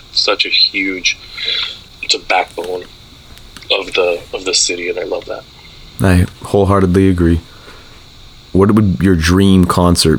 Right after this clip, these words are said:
Speaker 2: be?
Speaker 1: Oh, um, Stevie Wonder.
Speaker 2: Oh.
Speaker 1: It would be Stevie Wonder, and i-, if, if, if it was the same night, it,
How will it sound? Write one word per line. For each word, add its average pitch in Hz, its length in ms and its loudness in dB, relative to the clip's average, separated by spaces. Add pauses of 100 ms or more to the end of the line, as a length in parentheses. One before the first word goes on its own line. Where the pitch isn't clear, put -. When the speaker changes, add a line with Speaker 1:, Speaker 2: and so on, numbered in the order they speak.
Speaker 2:
be? 80 240 2 (2500)
Speaker 1:
Oh, 104 440 0 (500)
um, 92 520 -4 (200)
Stevie 101 380 -2
Wonder. 87 440 -8 (460)
Speaker 2:
Oh. - 800 -2 (180)
Speaker 1:
It - 60 -20
would 101 140 -8
be 104 120 -2
Stevie 113 500 -2
Wonder, 98 580 -2 (460)
and 92 560 -4 (960)
i-, - 260 -2
if, - 220 -6 (260)
if, - 300 -10
if 107 140 -4
it 120 40 2
was 113 160 0
the - 80 0
same 104 580 -4
night, 104 520 -2 (760)
it, - 140 -6